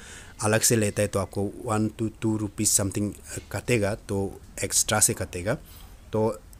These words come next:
एक्चुअल चार्जेस हंड्रेड है, ठीक है। फिर other than एससी एसटी का क्या है, सेवन फिफ्टी है और अलग से ट्रांजैक्शन चार्जेस कट सकता है। कटता है बोलने से आपका वन to टू रुपीज़ का एक्स्ट्रा होगा और नहीं कटते तो कोई बात नहीं, जितना मेंशन है उतना ही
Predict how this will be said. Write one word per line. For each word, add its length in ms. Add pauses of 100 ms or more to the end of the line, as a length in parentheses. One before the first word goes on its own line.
(260)
एक्चुअल 360
चार्जेस 500
हंड्रेड 320
है, 140
ठीक 140
है। 60
फिर 380 (460)
other 260
than 180
एससी 300
एसटी 360
का 160
क्या 240
है, 240
सेवन 340
फिफ्टी 460
है 120
और 360
अलग 220
से 160
ट्रांजैक्शन 540
चार्जेस 640
कट 140
सकता 360
है। 220 (460)
कटता 280
है 80
बोलने 300
से 140
आपका 280
वन 240
to 200
टू 80
रुपीज़ 320
का 120
एक्स्ट्रा 340
होगा 320
और 280
नहीं 180
कटते 360
तो 160
कोई 260
बात 220
नहीं, 160 (360)
जितना 460
मेंशन 460
है 60
उतना 380
ही 200